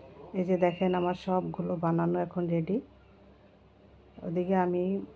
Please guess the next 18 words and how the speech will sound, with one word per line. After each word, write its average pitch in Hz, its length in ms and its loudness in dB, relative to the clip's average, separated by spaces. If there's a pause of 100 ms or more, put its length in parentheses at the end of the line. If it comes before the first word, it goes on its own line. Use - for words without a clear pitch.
(140)
তাওয়া 175 200 4 (120)
চুলায় 175 380 4
দিয়ে 175 240 4
রেখেছি, 165 440 -2 (500)
এখন 180 280 -2
আমি 180 120 0 (120)
ভাজতে 170 340 -2 (140)
চলে 170 300 -2
যাব। 170 180 2 (2000)
এই 170 120 -2
যে 175 80 0 (120)
দেখেন 175 300 -2 (140)
তাওয়াটা 170 440 0
আমার 170 260 0
প্রায় 170 300 4 (120)
গরম 165 240 2 (100)
হয়ে 175 240 2
গেছে 175 260 -2